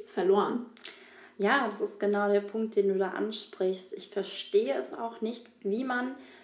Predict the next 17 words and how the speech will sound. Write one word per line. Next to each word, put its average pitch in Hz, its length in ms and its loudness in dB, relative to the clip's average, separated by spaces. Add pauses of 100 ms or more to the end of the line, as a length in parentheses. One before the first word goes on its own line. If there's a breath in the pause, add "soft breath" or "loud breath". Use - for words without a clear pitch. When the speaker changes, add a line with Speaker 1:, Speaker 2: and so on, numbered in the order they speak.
Speaker 2:
ich - 80 -20
meine, 214 160 0
als 185 180 -2
Unternehmen 196 540 2
möchte 196 320 0
man 190 220 2
Profit - 440 -2
schlagen, 247 480 0
okay, 254 320 -4
das 214 160 -2
ist - 160 -10
klar. 226 300 0 (720 loud breath)
Aber 202 320 4
ich - 100 -4
meine, 208 380 -2 (260)
ohne 330 560 8 (160)
ein 254 260 2